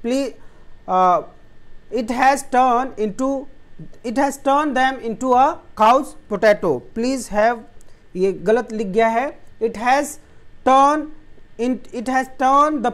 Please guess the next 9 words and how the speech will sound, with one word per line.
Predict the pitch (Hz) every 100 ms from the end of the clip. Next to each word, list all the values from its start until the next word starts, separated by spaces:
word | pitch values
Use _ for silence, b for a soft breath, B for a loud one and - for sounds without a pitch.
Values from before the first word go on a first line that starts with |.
| -
people | 247 196 285 254
into | 208 285 370 - -
couch, | - 220 262 - - - - -
couch | 214 262 320 - - -
potato। | 190 214 202 170 120 - -
आगे | 180 226
बात | 247 254
समझ | 277 247
में? | 254 285